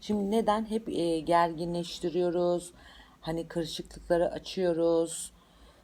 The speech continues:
vitamin veriyoruz ama, e, cildin temizlenmesi gerekiyor.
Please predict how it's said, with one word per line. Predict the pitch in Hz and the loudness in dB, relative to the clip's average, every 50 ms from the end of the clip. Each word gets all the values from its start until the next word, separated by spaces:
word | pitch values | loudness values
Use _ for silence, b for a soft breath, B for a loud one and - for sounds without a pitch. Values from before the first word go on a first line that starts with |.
| b b - | b b -8
vitamin | 165 160 165 - 170 170 170 175 180 180 165 | -8 -8 -6 -4 -4 -2 -2 -2 -2 -2 0
veriyoruz | 175 170 160 160 165 160 151 147 180 175 - - - | 0 0 0 2 0 0 2 0 0 -4 -6 -6 0
ama, | - 180 196 208 233 254 285 285 277 - - - | 0 2 2 2 0 0 0 -2 -6 -12 -10 -4
e, | - 147 147 143 143 147 147 135 113 | -2 -2 0 0 0 0 -2 -2 -4
cildin | - 156 165 160 196 254 269 | -4 -4 -2 2 2 2 2
temizlenmesi | - - 196 175 175 170 165 180 170 165 180 185 175 - 208 | 2 0 0 0 0 0 4 4 4 4 4 0 -2 -4 -2
gerekiyor. | 156 156 143 135 127 - - - 156 170 202 233 | 2 2 2 2 0 -4 -4 -4 -2 -2 -2 -2